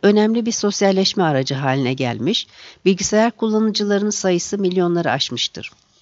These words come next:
Bilgisayarın çağın en önemli iletişim araçları arasında yer aldığı düşünüldüğünde, engelli bireylerin de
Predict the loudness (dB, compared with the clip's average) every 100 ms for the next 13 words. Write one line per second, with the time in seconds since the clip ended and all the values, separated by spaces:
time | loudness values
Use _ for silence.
0 | _ -20 -4 0 0 0 0 0 0 -2
1 | -6 -4 2 2 2 0 0 2 2 0
2 | 0 -2 -2 -4 0 0 0 0 0 2
3 | 0 0 0 2 2 2 0 -4 -6 -4
4 | -6 -2 -2 -2 -4 -6 -2 -2 -2 -14
5 | _ -20 -8 2 4 4 2 2 2 2
6 | 4 2 0 0 -2